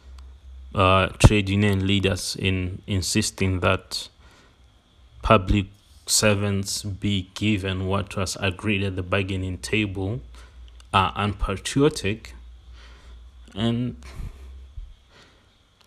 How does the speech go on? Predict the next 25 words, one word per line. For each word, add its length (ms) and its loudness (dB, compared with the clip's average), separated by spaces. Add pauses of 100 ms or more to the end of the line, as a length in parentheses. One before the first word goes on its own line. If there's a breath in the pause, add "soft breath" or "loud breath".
to 120 -4
some 260 6
person 400 2
it 200 -2
might 180 4
be 100 4
a 100 4
valid 440 2
argument, 400 0
to 120 2
another 240 4
person 380 4
it 80 0
may 160 0
not 260 -2
be 140 -2
a 100 -2
valid 480 -4
argument, 520 -4
and 220 -4
I'm 120 -2
not 220 0
going 200 2
to 120 -2
deliberate 760 -2